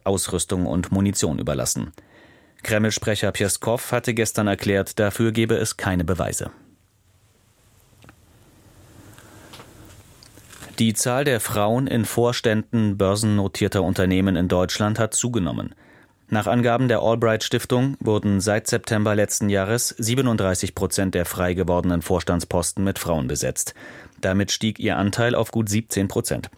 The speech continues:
Inzwischen gibt es mehr Konzerne mit einer Managerin im Vorstand als ohne. Die Geschäftsführerin der Albright Stiftung, Ankersen, betonte zugleich,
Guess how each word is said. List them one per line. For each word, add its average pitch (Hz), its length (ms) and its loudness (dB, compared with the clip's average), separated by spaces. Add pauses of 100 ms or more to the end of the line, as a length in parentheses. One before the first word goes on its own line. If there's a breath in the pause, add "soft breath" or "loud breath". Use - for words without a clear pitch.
(260)
Inzwischen 117 520 0
gibt 117 180 -4
es - 180 0
mehr 101 240 0
Konzerne 107 600 0
mit 104 180 0
einer 92 180 2
Managerin 92 600 2
im 98 100 -2
Vorstand 104 560 0
als 120 300 -2
ohne. 85 300 -2 (1400 loud breath)
Die 110 60 2
Geschäftsführerin 135 880 2
der 135 140 4
Albright 117 420 2
Stiftung, 127 640 0
Ankersen, 113 640 2
betonte 120 460 0
zugleich, 95 540 0